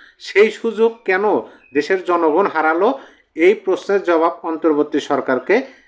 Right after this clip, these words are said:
দিতে হবে। সরকার কোনো উদ্যোগই নিতে,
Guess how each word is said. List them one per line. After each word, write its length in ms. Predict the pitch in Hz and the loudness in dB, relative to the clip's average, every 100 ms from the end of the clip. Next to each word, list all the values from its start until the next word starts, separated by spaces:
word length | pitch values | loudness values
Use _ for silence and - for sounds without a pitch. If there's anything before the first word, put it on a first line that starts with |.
| - | -8
দিতে 260 | 117 120 107 | -4 -4 -6
হবে। 280 | 95 80 80 _ _ _ _ _ _ _ _ | -8 -14 -18 _ _ _ _ _ _ _ _
সরকার 400 | - - 208 226 226 | -8 0 2 2 0
কোনো 180 | 240 247 233 | 2 2 0
উদ্যোগই 400 | 190 240 240 262 | -2 0 2 2
নিতে, 220 | 196 | 2